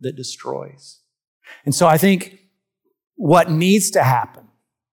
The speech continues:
is American Christians, that's you and me, not theoretical American Christians, that's you and me, need to search our hearts and come before God in humility and say, "God,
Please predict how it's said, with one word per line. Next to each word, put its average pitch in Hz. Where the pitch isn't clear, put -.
is 147
American 190
Christians, 139
that's 147
you 165
and 214
me, 208
not 160
theoretical 165
American 123
Christians, 117
that's -
you 175
and 196
me, 123
need 151
to 139
search 165
our 143
hearts 143
and 139
come 156
before 170
God 139
in 131
humility 135
and 131
say, 131
"God, 139